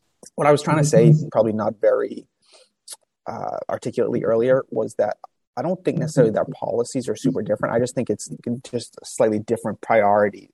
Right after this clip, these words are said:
higher on the priority lists for, for the candidates. Again, I'm not trying to take a shot at Wu with that. I'm just saying as someone that believes that education is or should be a, a major priority for any candidate for public office,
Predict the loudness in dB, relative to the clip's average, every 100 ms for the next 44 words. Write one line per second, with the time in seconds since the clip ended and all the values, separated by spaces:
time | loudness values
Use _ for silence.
0 | -14 -6 -4 -2 -4 -4 0 2 2 0
1 | -4 -8 -12 -16 -18 -10 -2 0 0 -2
2 | -6 _ _ _ _ 0 0 -2 -4 -2
3 | 0 0 0 -2 -2 -2 -2 -4 -6 -4
4 | -4 -6 -2 0 2 -2 -4 -6 -6 -6
5 | -2 -2 -4 -8 -6 -6 -8 -8 -4 -2
6 | 0 0 0 -2 -4 -6 -6 -12 -14 _
7 | _ -2 -2 -2 -4 -8 -6 -4 0 0
8 | 0 -2 -4 -4 -8 -6 -8 -6 -8 -6
9 | 0 2 0 -2 -2 0 0 -4 _ _
10 | -20 -20 _ _ _ _ -10 -6 -6 -4
11 | -2 -2 -2 0 2 2 2 0 -4